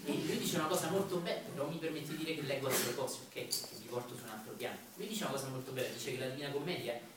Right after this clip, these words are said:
a volte, a volte è lirica, nel, nel suono delle parole,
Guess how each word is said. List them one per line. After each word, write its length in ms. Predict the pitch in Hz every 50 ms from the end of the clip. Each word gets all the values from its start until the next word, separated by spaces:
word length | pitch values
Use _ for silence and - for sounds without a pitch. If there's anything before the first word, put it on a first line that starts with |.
| - -
a 180 | - - 123 - -
volte, 640 | - 170 180 185 180 180 - - 190 190 190 - - - - -
a 80 | - - -
volte 300 | 135 147 151 151 - 143
è 40 | 127
lirica, 500 | 123 127 127 127 120 - - - - - - - - - - - - - - - - - - - - - - - - 127 127
nel, 160 | 123 127 127
nel 260 | 127 127 127 127 127
suono 260 | - - 156 156 147
delle 160 | 143 139 131 127
parole, 320 | 120 120 - - - -